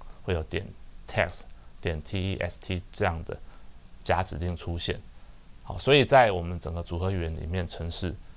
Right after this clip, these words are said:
会有这样这些假指令的形态，例如包含点E B S S，也就是定义未初始化的变数，或是已经初始化之常数形态资料，点一 constant，或是以初始化变量跟常数表，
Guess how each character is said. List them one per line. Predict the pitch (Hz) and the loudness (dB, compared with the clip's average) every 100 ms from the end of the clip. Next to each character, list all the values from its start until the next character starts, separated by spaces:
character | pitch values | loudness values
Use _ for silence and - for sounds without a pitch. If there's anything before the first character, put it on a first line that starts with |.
| - | -16
会 | - 98 | 0 2
有 | 85 | 2
这 | - | 4
样 | 107 92 | 4 4
这 | 95 | 0
些 | 92 92 | 0 0
假 | 90 87 85 | 0 0 -2
指 | - | -4
令 | 85 82 | -4 -4
的 | |
形 | - - | -6 -8
态， | 78 - 95 | -6 -6 -2
例 | 98 | 0
如 | 87 | 4
包 | 95 87 | 4 4
含 | 80 78 - | 2 -4 -6
点 | - 78 - - | -2 -2 -4 -8
E | 104 101 98 - | -4 -4 -4 -2
B | 98 95 - | -2 -2 -4
S | 85 - | -4 -4
S， | - - - - - - - - - | -6 -8 -12 -14 -14 -14 -14 -14 -8
也 | 87 | -4
就 | 87 101 | 0 2
是 | 107 | 2
定 | - 104 | 2 2
义 | 101 92 | 2 0
未 | 95 95 | 2 2
初 | - 101 | 2 -2
始 | 92 87 | -2 2
化 | 92 | 2
的 | 82 | 2
变 | - 80 | -2 -4
数， | - - - | -4 -8 -2
或 | - | -2
是 | 104 104 90 - - - | 2 0 0 -4 -14 -6
已 | 87 | -2
经 | 107 107 | 0 0
初 | - | 0
始 | 87 85 | 0 0
化 | 95 90 | 2 0
之 | - 90 | 0 -2
常 | 82 - 82 | -2 -6 -4
数 | 95 | -2
形 | 82 - | -2 -2
态 | 87 80 | -2 -2
资 | - | -2
料， | 78 - - - - - - - | -2 -2 -4 -10 -14 -14 -10 0
点 | 87 - - - - - | 0 0 -8 -18 -16 -4
一 | 101 101 104 - - - | 0 0 -2 -10 -12 -2
constant， | 101 104 - 107 - - - | 0 0 -2 -6 -8 -14 -6
或 | 101 | -2
是 | 104 | -2
以 | 80 82 | -2 -4
初 | - 117 | -4 -2
始 | 113 87 | -2 2
化 | 95 | 2
变 | 87 95 87 | 4 2 2
量 | 87 | 0
跟 | 85 85 | -2 -4
常 | 82 82 | -4 -4
数 | 87 | -4
表， | - - | -4 -6